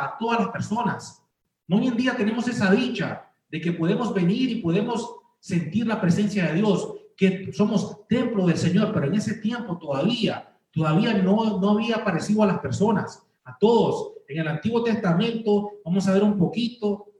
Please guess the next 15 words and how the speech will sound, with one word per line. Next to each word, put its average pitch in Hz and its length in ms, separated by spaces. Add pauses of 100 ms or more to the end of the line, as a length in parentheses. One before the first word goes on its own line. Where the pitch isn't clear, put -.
(320)
de, 160 400
de 160 160
cómo 226 280
la, 180 440
cómo 220 200
la - 320
persona 226 440
del 185 120
Espíritu 214 340
Santo, 208 240
cómo 233 160
la 208 160
presencia 190 540
de 170 160
Dios, 254 280